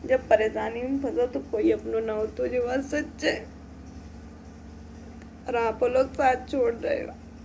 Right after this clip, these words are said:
आप लोग तो साथ ना छोड़ो। इस time हम बहुत परेशान हैं,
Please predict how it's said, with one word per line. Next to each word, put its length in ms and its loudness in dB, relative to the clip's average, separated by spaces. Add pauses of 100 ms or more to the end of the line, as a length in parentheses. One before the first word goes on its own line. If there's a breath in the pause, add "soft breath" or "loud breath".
(3500 loud breath)
आप 240 2
लोग 240 2
तो 100 -14
साथ 280 2
ना 160 -2
छोड़ो। 420 -2 (3250 loud breath)
इस 160 -2
time 200 4
हम 160 -4
बहुत 320 0
परेशान 500 0
हैं, 80 -2